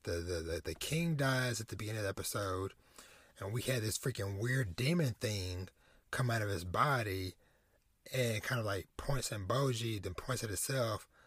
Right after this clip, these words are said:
laughs, then, then disappears. And it's like, it's like, do, do all the kings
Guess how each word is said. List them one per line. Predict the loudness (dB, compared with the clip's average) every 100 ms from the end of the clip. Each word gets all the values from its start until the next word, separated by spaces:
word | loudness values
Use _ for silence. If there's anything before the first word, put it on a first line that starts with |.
| -20 _
laughs, | -4 0 2 2 2 0 -2
then, | -6 -6 -6 -8
then | -4 -4 -2
disappears. | -2 -4 -4 0 4 4 4 0 -4
And | -4
it's | -4
like, | -2 -4 -6 _ _ -20 _ _ _ _ _ _ _ -6
it's | -4
like, | 0 0 -2 -6 -10
do, | -4 -2 0 -2 -6 -6
do | -4 0
all | 2 4
the | 2
kings | -2 0 0 2 2 0 -2 -4